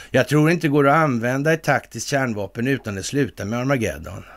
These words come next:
Inte sedan Kubakrisen sextiotvå har världen stått inför ett så direkt hot", konstaterar han. Journalister på plats tog anteckningar och kablade uttala-, ut uttalandena <clears throat> över världen.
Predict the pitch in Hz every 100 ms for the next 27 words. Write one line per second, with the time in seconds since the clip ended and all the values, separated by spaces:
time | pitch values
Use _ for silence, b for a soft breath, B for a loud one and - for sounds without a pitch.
0 | B B B B B B - 165 - 127
1 | 113 175 131 107 113 110 - 101 123 -
2 | 151 - 107 131 151 110 98 110 - 92
3 | 101 90 101 104 98 101 82 - - -
4 | - - 110 98 - 95 85 82 95 _
5 | B B B B - 165 156 139 117 151
6 | 160 143 127 - 131 127 143 101 - 104
7 | - 117 110 143 123 123 123 98 - 101
8 | 95 143 143 139 143 123 98 101 101 101
9 | - B B B B - - - - -
10 | - _ _ _ _ _ _ - - 131
11 | 123 120 90 82 92